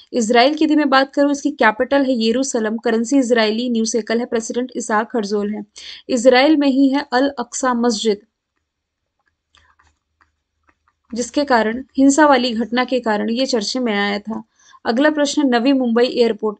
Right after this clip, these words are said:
एयरपोर्ट का डिस्कशन मैंने किया ही था कि नवी मुंबई एयरपोर्ट का, अ, नाम बदला गया है और डीवी पाटिल एयरपोर्ट कर दिया गया है। ये देखिए टाइपिंग मिस्टेक है,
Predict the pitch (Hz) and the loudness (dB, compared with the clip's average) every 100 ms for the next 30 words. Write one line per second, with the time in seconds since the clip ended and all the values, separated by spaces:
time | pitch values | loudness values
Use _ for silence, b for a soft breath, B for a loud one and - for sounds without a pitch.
0 | 240 269 302 294 285 269 240 - 277 277 | 4 4 4 -2 -2 -2 -2 -2 -2 0
1 | 262 262 262 240 254 254 240 262 B B | -2 -4 -2 0 0 0 -6 -10 B B
2 | B - 302 - 233 233 240 320 320 277 | B 0 0 2 0 2 4 4 4 4
3 | 285 - 247 277 254 247 247 233 - 226 | 2 4 2 2 0 0 -2 -4 -4 -4
4 | 226 220 226 226 233 220 208 254 226 220 | -2 0 0 0 0 -4 0 0 0 -4
5 | 220 285 _ B B - 247 254 214 262 | -4 -8 _ B B 0 2 2 0 0
6 | 285 311 269 233 233 285 254 240 233 233 | 4 4 4 2 2 0 2 2 2 -4
7 | 240 214 202 208 208 208 208 226 220 233 | -2 -6 -2 -2 -2 -4 -4 -8 -6 0
8 | 254 226 226 233 226 208 214 214 214 - | 0 0 -4 -6 -4 -4 -4 -6 -8 -8
9 | 220 - 226 | -10 -10 -12